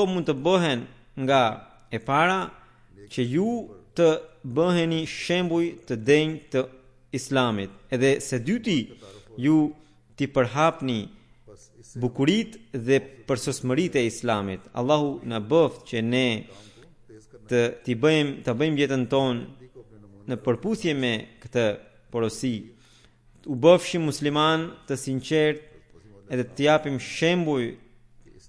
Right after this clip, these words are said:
të vërtet të Islamit. Dhe pavarësisht nga kundërshtimet,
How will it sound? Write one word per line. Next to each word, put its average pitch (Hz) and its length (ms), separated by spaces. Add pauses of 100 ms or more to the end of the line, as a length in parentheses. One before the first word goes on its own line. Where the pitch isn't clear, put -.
(100)
të 123 120 (320)
vërtet 131 420
të 131 100
Islamit. 120 560 (1800)
Dhe 135 280 (1700)
pavarësisht 208 560
nga 156 240
kundërshtimet, 135 760